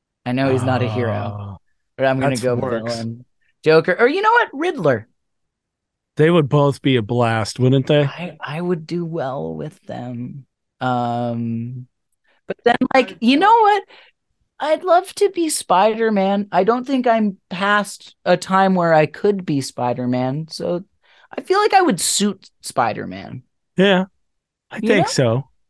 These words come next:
Speaker 2: I think
Speaker 1: Really
Speaker 2: that
Speaker 1: crush that.
Speaker 2: I think the, the heart that you have and that you've shared here would be very good Peter Parker.
Speaker 1: Yeah, man. Thank
Speaker 2: Yeah.
Speaker 1: you.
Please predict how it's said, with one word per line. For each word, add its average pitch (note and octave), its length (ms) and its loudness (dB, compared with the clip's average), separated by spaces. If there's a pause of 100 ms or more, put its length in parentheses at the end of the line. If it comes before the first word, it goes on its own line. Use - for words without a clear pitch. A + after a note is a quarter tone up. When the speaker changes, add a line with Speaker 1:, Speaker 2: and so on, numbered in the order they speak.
Speaker 2:
I F#3+ 120 2
think G#3 260 2
Speaker 1:
Really G#3 160 4
Speaker 2:
that A#3+ 60 -12
Speaker 1:
crush C#4 260 -2
that. C3 240 0 (340)
Speaker 2:
I E3+ 120 2
think F#3+ 420 2
the, D#3 460 4
the C#3 220 -2
heart D3+ 420 0
that D#3+ 160 0
you D#3 140 6
have D3 420 2
and C#3 120 0
that C3 80 0
you've B2 180 -4
shared C3 360 0
here C#3 380 4
would C3 220 2
be B2+ 200 0
very A#2+ 580 2
good A#2+ 540 2
Peter B2 300 2
Parker. G2 480 -4 (580)
Speaker 1:
Yeah, C#3 440 -16 (100)
man. A2 340 -16
Thank A#2+ 380 -6
Speaker 2:
Yeah. F#2+ 80 -12
Speaker 1:
you. D#2 80 -16